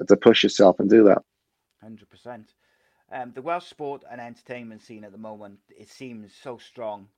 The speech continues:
Speaker 2: Like, genuinely,
Speaker 1: Mm.
Speaker 2: there's some guys and girls who are, who are either already top tier talent or look like they're on their way.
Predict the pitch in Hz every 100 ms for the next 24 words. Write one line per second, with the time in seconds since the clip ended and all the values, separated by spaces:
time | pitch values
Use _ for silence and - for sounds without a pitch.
0 | - 107 _ 131 123 117 127 95 107 110
1 | 110 101 _ - 107 101 _ _ _ _
2 | _ _ _ - 113 110 104 101 110 107
3 | 101 110 98 98 _ _ _ _ 113 107
4 | 104 92 113 113 110 110 113 113 110 113
5 | 113 _ _ _ _ 123 - _ 117 110
6 | 113 110 113 107 135 104 107 - 107 -
7 | 110 107 107 101 101 107 104